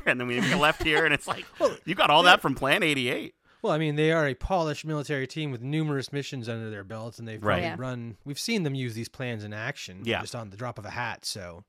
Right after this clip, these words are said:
Speaker 2: I mean, they probably know exactly what he meant by Plan eighty-eight as soon as they heard it.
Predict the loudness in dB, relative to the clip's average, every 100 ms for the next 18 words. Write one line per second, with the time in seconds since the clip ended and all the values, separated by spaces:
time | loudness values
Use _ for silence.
0 | _ -18 -18 -20 _ _ -12 -2 0 2
1 | 0 -2 -4 -4 -4 -4 -6 -10 -8 -8
2 | -8 -10 -12 -14 -12 -12 -10 -12 -12 -12
3 | -14 -16 -12 -10 -10 -10 -10 -10 -12 -18